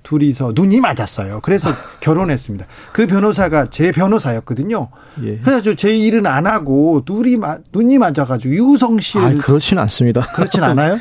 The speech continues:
Speaker 2: <laughs> 예.
Speaker 1: 일은 열심히 했습니까?
Speaker 2: 맡은 사건에선 정말 열심히
Speaker 1: 아,
Speaker 2: 했습니다.
Speaker 1: 그렇습니까?
Speaker 2: 예.
Speaker 1: 그러니까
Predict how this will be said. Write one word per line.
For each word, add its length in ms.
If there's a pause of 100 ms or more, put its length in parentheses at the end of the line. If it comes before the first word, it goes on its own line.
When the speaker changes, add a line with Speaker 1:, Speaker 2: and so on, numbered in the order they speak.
Speaker 2:
<laughs> 120
예. 300
Speaker 1:
일은 260
열심히 300
했습니까? 340
Speaker 2:
맡은 380
사건에선 600
정말 280
열심히 400
Speaker 1:
아, 60
Speaker 2:
했습니다. 480
Speaker 1:
그렇습니까? 420
Speaker 2:
예. 40
Speaker 1:
그러니까 400